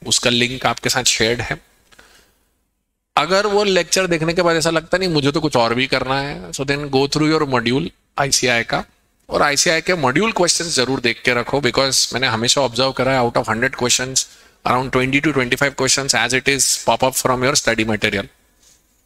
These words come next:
उसके बाद सवाल उठता है कि "सर, और क्या करें, और क्या करें?" अगर आपने पीछे जो additional questions दिए हुए हैं,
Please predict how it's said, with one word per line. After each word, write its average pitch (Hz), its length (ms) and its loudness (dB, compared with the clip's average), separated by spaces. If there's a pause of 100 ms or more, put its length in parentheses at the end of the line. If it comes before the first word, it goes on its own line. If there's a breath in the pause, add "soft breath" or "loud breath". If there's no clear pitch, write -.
(1400 loud breath)
उसके 185 260 2
बाद 180 160 2
सवाल 156 320 2
उठता 156 200 0
है 160 60 0
कि 165 80 -6
"सर, 160 120 2
और 120 320 2
क्या 139 180 0
करें, 135 360 -2 (760)
और 143 240 4
क्या 175 160 0
करें?" 170 260 0
अगर 165 200 0
आपने 156 260 0
पीछे 156 320 0
जो 165 100 2
additional 143 540 0
questions 160 400 0
दिए 135 200 2
हुए 123 240 0
हैं, 101 220 -10